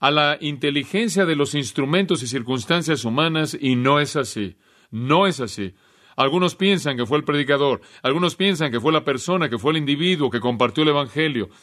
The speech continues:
algunos piensan que la salvación es el resultado directo de la oración. No es así.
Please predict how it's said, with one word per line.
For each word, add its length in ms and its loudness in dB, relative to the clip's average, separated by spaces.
algunos 380 2
piensan 400 0
que 80 -2
la 100 0
salvación 460 0
es 80 -4
el 120 -2
resultado 500 0
directo 360 0
de 80 2
la 80 2
oración. 560 0
No 200 4
es 160 -2
así. 340 -2